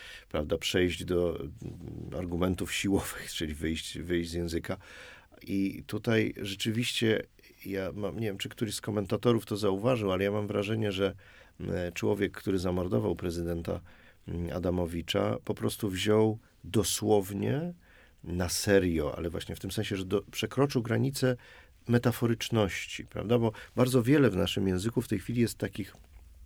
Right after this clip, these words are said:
nie mówię naszym, nie mówię pana i, i moim, ale tym, tym, tym publicz-, w publicznym dyskursie, takich słów, które właściwie operują metaforyką militarną,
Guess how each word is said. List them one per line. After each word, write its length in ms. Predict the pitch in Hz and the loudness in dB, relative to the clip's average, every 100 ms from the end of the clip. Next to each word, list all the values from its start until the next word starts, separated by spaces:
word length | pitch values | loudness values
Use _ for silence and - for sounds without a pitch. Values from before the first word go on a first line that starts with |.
| - - - - | -20 -20 -14 -2
nie 160 | 87 | -2
mówię 260 | 80 69 73 | -2 -2 2
naszym, 380 | 101 107 76 71 | 2 2 -2 -4
nie 100 | 71 | -4
mówię 240 | 76 73 | -2 -4
pana 400 | - 67 60 57 | -4 -6 -4 -6
i, 220 | 69 - | -8 -8
i 40 | 78 | -2
moim, 340 | 110 90 69 | 2 2 -2
ale 200 | - 78 | -8 -8
tym, 160 | - 87 - - - - | -10 -10 -12 -16 -16 -6
tym, 280 | 101 95 87 87 | -2 -2 -2 0
tym 180 | 98 92 | 0 0
publicz-, 380 | 92 92 87 - | -4 -4 -6 -8
w 220 | - 95 | -4 -2
publicznym 500 | 101 92 92 98 87 | 0 -2 -2 0 0
dyskursie, 540 | 80 - 82 - 117 - - - - - | -2 -2 -4 -2 -6 -8 -18 -16 -16 -2
takich 420 | 98 - 110 - | -2 -2 -8 -8
słów, 460 | - 110 120 139 - | -6 0 0 -2 -12
które 600 | - - 127 127 117 117 - | -8 -2 4 6 4 2 -6
właściwie 1000 | - 98 95 - - - 143 151 143 - | -6 -2 -2 -2 -4 -2 -2 4 4 4
operują 840 | 110 - 107 113 127 131 127 127 120 | -2 2 4 4 4 4 4 2 0
metaforyką 720 | 110 104 101 98 120 131 127 | 4 4 4 4 4 4 4
militarną, 760 | 123 123 117 110 90 73 67 57 | 4 2 2 2 2 -2 -6 -10